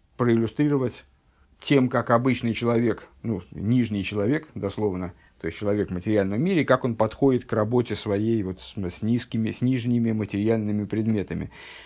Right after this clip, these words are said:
А зайнтон анарбет кензайн эйв цвей фаним. Работа. Человек может подходить к своей деятельности в материальном мире,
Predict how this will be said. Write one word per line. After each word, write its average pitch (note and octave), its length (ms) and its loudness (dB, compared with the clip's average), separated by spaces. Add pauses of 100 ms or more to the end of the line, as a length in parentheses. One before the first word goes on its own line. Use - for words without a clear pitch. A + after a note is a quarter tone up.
А G#2+ 140 2
зайнтон A2+ 540 2
анарбет C#3 600 2
кензайн C3 720 0 (160)
эйв C#3 260 2
цвей C3 480 2
фаним. G2 600 0 (440)
Работа. A2+ 640 2 (160)
Человек A#2 340 4
может G#2+ 220 -2
подходить A2 480 -2
к - 60 -20
своей G2 260 -2
деятельности G2+ 580 -4
в E2 240 -4
материальном G2 560 -2
мире, G3+ 380 -4